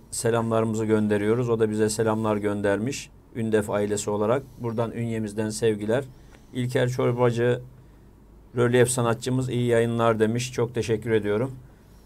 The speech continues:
Ben Moda T V'den bizi izleyen, Sivil Toplumun Sesi programını takip eden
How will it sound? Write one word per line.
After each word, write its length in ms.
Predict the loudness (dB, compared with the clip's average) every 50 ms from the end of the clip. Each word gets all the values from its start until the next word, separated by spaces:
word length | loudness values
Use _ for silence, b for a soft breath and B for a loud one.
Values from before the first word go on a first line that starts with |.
| -6 -2
Ben 160 | -2 -2 -2
Moda 380 | -2 -2 0 2 2 2 2
T 200 | 0 -2 -4 -2
V'den 500 | -2 -2 0 2 2 2 2 0 -4 -2
bizi 180 | -2 0 0 0
izleyen, 520 | 0 0 -2 -2 0 2 2 2 2 0
Sivil 360 | -2 -6 -8 -6 -6 -6 -6 -6
Toplumun 400 | -6 -6 -4 -4 -2 -2 0 0
Sesi 380 | -2 -2 -4 -4 -4 -6 -4
programını 580 | -2 0 2 4 6 6 4 4 4 2 0 2
takip 400 | 2 2 2 2 2 0 -2 0
eden 280 | 2 2 2 2 0